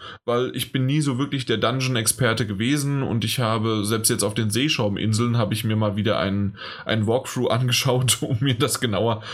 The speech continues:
äh, äh, zu zeigen zu lassen, wie ich da durchkomme. Ich brauch das nicht, aber wie s-,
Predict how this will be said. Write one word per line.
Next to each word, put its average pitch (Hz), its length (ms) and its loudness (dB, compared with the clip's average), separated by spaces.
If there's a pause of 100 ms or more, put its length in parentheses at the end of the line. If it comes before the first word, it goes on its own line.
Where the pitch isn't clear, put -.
(260)
äh, 113 360 2
äh, 110 480 -2
zu 110 140 0
zeigen 117 580 0
zu 117 100 0
lassen, 110 360 2
wie 104 140 0
ich 104 120 -4
da 107 180 2
durchkomme. 139 680 -2 (380)
Ich 113 160 -2
brauch 117 240 2
das 123 220 0
nicht, 120 400 0
aber 107 500 0 (480)
wie 101 140 0
s-, 107 180 2